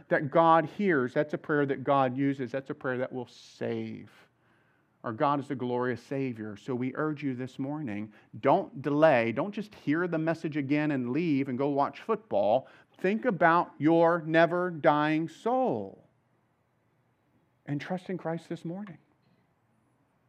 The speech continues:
This is the very heart of our faith. Oh, I, I long for our young people to grasp this. I long for our young people to grasp that Christianity and going to church is not about being a moral person.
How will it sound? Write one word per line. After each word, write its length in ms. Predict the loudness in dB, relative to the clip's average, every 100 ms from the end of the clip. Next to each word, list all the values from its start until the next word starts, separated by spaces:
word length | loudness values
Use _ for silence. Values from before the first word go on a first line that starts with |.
| _ _ _ _ _ _ _ _ _ _ _
This 140 | -8 -8
is 140 | -8
the 120 | -8
very 360 | -2 0 0 -2
heart 420 | -8 -12 -8 -6
of 100 | -4
our 120 | -6
faith. 320 | -8 -12 -14 -20 _ _ _ _ _ _ _ _ _ _ _ _ _ _ _ -10
Oh, 140 | -2
I, 100 | 0
I 140 | 0
long 480 | -2 0 0 -2 -4
for 160 | -6 -6
our 140 | -4
young 400 | -4 -4 -4 -6
people 380 | -6 -8 -8 -12
to 100 | -10
grasp 380 | -8 -8 -8 -14
this. 220 | -20 -20 -20 -20 -20 _ _ _ _ _ _ _ -6
I 40 |
long 300 | 0 2 2
for 120 | 0
our 60 | -2
young 280 | -2 -2 -2
people 260 | -2 -4
to 60 | -4
grasp 500 | -2 -2 -2 -4 -8
that 80 | -10
Christianity 800 | -8 -10 -6 -4 -4 -4 -4 -4
and 120 | -4
going 220 | -4 -4
to 60 | -6
church 400 | -6 -6 -6 -8
is 100 | -8
not 140 | -6
about 240 | -4 -4
being 180 | -4 -4
a 80 | -4
moral 560 | -4 -4 -4 -2 -4 -6
person. 680 | -8 -10 -10 -12 -12 -14